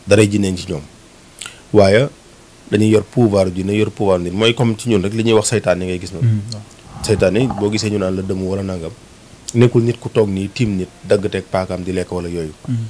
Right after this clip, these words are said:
Speaker 1: Mais day doon nit koo xam ne jinne mooy ñëw di dundee deret, soxla deret, dugg ci moom ngir am accès ci monde bi ñu nekk nii. Parce que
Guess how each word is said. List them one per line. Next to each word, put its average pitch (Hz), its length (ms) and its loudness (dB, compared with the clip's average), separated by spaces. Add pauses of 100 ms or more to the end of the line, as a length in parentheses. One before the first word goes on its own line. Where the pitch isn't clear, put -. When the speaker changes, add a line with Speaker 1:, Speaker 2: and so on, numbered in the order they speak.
(160)
Speaker 1:
Mais 104 300 6
day 123 180 2
doon 120 140 4
nit 147 260 6
koo 127 140 4
xam 110 180 -4
ne 107 100 0
jinne 117 380 6
mooy 104 220 6
ñëw 101 220 2 (100)
di 123 160 4
dundee 110 300 4
deret, 87 200 -2
soxla 117 260 0
deret, 87 240 -2 (520)
dugg 131 340 6
ci 110 120 2
moom 107 220 4 (720)
ngir 113 300 4
am 104 200 4
accès 113 420 -4 (580)
ci 101 280 0 (180)
monde 101 360 0
bi 90 180 -6
ñu 92 100 -6
nekk 87 200 -10
nii. 85 100 -10
Parce 107 160 -8
que 127 80 2